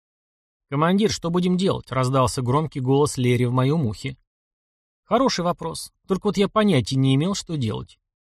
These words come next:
Если у противников в наличии мощные импульсники, а судя по энергозарядам это так и было, атаковать их было не слишком удачной идеей.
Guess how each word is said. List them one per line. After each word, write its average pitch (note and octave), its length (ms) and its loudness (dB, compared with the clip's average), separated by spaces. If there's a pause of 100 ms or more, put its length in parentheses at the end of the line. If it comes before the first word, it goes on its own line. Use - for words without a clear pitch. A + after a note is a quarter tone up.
(200)
Если D3+ 240 0
у D#3 60 -2
противников D3+ 680 -2
в - 40 -8
наличии D3 420 0
мощные D3 460 0
импульсники, C3 600 -4
а C#3 120 0
судя C3 320 -2
по C3+ 160 -2
энергозарядам B2 720 0
это A#2+ 140 -4
так A#2+ 240 -6
и D3 40 -2
было, A#2 380 -2 (320)
атаковать G#3 540 -2
их F#3 100 -2
было G3 180 2
не F#3 140 2
слишком F3+ 400 -4
удачной E3 480 0
идеей. B2+ 400 -4